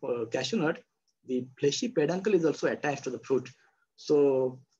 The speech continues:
the part other than ovary is involved. So cashew nut is also called as false fruit. So nut example can, they can also give the example of cashew nut as the nut, whereas betel nut and, uh, walnut, these are, uh, drupe, drupe type of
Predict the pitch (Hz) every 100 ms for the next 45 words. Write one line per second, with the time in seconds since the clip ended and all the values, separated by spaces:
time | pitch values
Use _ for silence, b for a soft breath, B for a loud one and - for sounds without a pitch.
0 | - 120 156 131 139 135 147 165 151 131
1 | 139 151 123 120 123 131 113 135 127 131
2 | 123 160 160 160 131 135 - 123 202 233
3 | _ _ _ 107 - - - _ _ _
4 | - 117 139 - - _ - 117 120 123
5 | 131 127 131 127 123 117 - b - 117
6 | 135 135 165 139 135 123 110 117 117 -
7 | - 131 180 - _ _ _ 117 - 147
8 | 113 - 113 120 113 - - _ _ 113
9 | 113 98 - _ _ 123 135 139 123 127
10 | 180 190 233 - _ _ _ 120 151 233
11 | 180 139 127 120 131 156 160 226 143 135
12 | 139 202 - _ - 123 131 262 - -
13 | _ 117 214 - 110 101